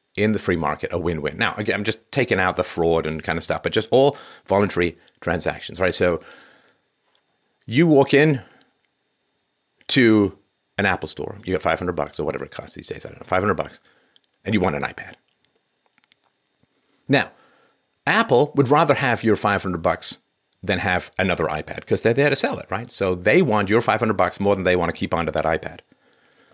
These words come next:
Now, you, if you voluntarily hand that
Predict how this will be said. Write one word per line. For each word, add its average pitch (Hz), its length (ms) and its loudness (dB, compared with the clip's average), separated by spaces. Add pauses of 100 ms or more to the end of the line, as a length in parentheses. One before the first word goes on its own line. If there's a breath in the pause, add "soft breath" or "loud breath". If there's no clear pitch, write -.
(720 soft breath)
Now, 135 300 0
you, 143 540 4
if 151 160 2
you 196 80 4
voluntarily 156 580 4
hand 139 220 0
that 120 320 0